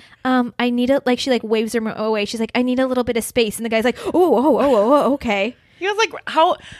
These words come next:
Speaker 2: I'm throwing with my right hand, and, like, if I pulled my arm back, I would have hit him, elbowed him. I'm like, "Dude, I need some space, like, skee ball space. Come on."
Speaker 1: It was so funny, though.
Speaker 2: <laughs>
Speaker 1: And I captured it all on video.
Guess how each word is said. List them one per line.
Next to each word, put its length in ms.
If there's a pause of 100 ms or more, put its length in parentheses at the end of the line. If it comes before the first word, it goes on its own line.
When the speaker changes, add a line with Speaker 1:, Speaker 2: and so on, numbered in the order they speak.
(120)
Speaker 2:
I'm 120
throwing 400
with 140
my 100
right 240
hand, 360
and, 120
like, 160
if 140
I 80
pulled 300
my 180
arm 220
back, 260
I 80
would 180
have 120
hit 200
him, 380
elbowed 360
him. 180
I'm 100
like, 160 (320)
"Dude, 260
I 100
need 180
some 160
space, 420
like, 240 (100)
skee 280
ball 240
space. 680
Come 120
on." 340
Speaker 1:
It 100
was 180
so 600 (240)
funny, 480
though. 360
Speaker 2:
<laughs> 460
Speaker 1:
And 100
I 100
captured 440
it 160
all 220
on 120
video. 560